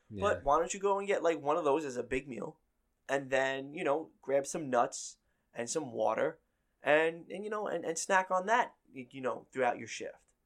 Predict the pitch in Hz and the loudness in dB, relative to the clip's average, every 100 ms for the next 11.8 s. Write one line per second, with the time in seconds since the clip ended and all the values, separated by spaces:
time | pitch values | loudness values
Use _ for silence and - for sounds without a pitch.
0 | - 123 147 104 123 220 143 95 110 - | -2 2 4 2 2 4 4 4 0 -2
1 | 92 - 95 95 _ - - - 117 - | -10 -10 -12 -14 _ -20 -20 4 6 8
2 | 175 160 - 110 101 104 104 98 - - | 6 4 6 6 6 4 -2 -2 -2 0
3 | - 143 147 - 147 139 107 107 107 107 | 2 2 2 4 4 4 2 4 8 8
4 | 107 113 104 101 - _ _ _ _ _ | 8 2 -2 -4 -10 _ _ _ _ _
5 | _ _ _ _ - 110 107 101 104 110 | _ _ _ _ 0 0 4 6 6 4
6 | - 110 - - 98 92 90 104 104 113 | 4 4 4 -4 -6 -6 -8 -10 -10 -4
7 | 104 104 107 104 117 120 117 117 - - | 0 2 2 2 2 4 6 4 0 0
8 | 98 85 95 104 - 107 104 98 95 95 | 0 0 -2 0 0 2 0 -4 -6 -4
9 | - 107 101 101 104 120 151 - 127 110 | -4 -2 0 0 2 4 4 2 -2 -2
10 | - 120 - 101 - 117 113 - - - | -2 -2 -2 -4 -4 -2 -2 -2 -10 -10
11 | 92 90 85 101 98 - 95 85 | -8 -6 -2 0 0 -4 -8 -10